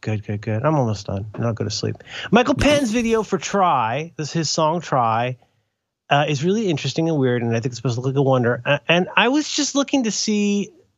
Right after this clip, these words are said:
what was I looking for? I was Googling for something, for details about this video. Oh, you know what it was? I was just looking for the words, 'cause the wo-, he's a really good lyricist. And so he's got really good, he, he has good words.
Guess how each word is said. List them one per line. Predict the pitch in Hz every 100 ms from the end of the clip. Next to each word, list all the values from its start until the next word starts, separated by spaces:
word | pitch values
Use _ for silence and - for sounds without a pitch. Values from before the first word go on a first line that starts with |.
| _
what | 156 208
was | 247
I | 202
looking | 147 - 135
for? | - 110
I |
was | 113
Googling | 117 277 320 262
for | 170
something, | 147 165 143 127
for | - 135
details | 127 143 143
about | 131 131
this | - -
video. | 147 160
Oh, |
you | 285 359
know |
what | 320
it | 277
was? | 247 - - -
I | 220
was | 208
just | 208 240
looking | -
for | 202 180
the | 151
words, | 214 202 87 78 - _ -
'cause | 214
the | 240
wo-, | 247
he's | 247 269
a |
really | 220 262 240
good | 185
lyricist. | 139 131 131 113 98 82 - _ _ _ _ _ _ _ 147
And | 151
so | 135 170 151 143
he's | 147
got | 139 143
really | 143 131
good, | 120 120
he, | 113 127 135 123
he | 127
has | 123 113
good | 123 110
words. | 107 92 92 -